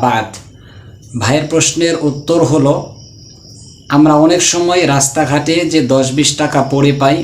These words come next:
অতঃপর সেটা মসজিদে দান করে দেই, এই কাজটি করা ঠিক না। এটি সম্পূর্ণ একটি ভুল কাজ।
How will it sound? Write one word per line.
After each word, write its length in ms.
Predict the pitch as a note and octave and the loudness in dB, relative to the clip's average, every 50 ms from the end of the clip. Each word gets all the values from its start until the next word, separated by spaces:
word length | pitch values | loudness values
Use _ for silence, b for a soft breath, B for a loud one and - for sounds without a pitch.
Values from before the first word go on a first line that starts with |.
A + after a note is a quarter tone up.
| - - | -6 -4
অতঃপর 360 | C#3+ C#3 C#3+ D#3 D#3 F3+ E3+ | -4 0 0 0 2 2 0
সেটা 280 | - - D#3 - D3 C3+ | 0 0 0 0 2 4
মসজিদে 560 | C3 C#3+ C#3 - - - D#3 D#3 D3 D3+ D3 | 4 4 4 2 0 -2 -2 0 2 2 2
দান 300 | B2 C3+ C3+ C3+ C3+ C3 | 2 2 2 2 0 0
করে 200 | C#3 D3 C#3+ C#3+ | 0 2 2 2
দেই, 160 | C3 D3 D#3 | 2 2 0
এই 280 | F3 F3 - C#3+ C3+ C3 | 0 -2 -2 -2 -2 0
কাজটি 400 | C3+ C#3 C3 B2+ - - D3+ C3 | 0 0 0 0 0 -2 -4 -2
করা 380 | - C#3 C3+ C#3+ D#3+ F#3 F#3 - - - | -2 0 0 0 0 0 -4 -6 -10 -6
ঠিক 220 | - D#3 D#3 - | -4 -2 0 0
না। 300 | C3 A#2 G2+ F#2+ G2 - - B B B B B B B B B B B | 0 0 0 -2 -6 -10 -16 B B B B B B B B B B B
এটি 120 | - E3 | -2 -2
সম্পূর্ণ 480 | - - F3 F3 F3+ F3 F#3 F#3+ F#3+ F3+ | 0 0 -2 -4 -4 -2 -2 0 0 0
একটি 260 | D#3 - - D3+ C#3+ | -2 0 0 0 0
ভুল 340 | B2 G2+ G2+ A#2+ C#3+ C#3 C3 | 0 0 0 2 2 2 2
কাজ। 280 | B2+ - A#2 A2 G#2+ | 0 0 -2 0 0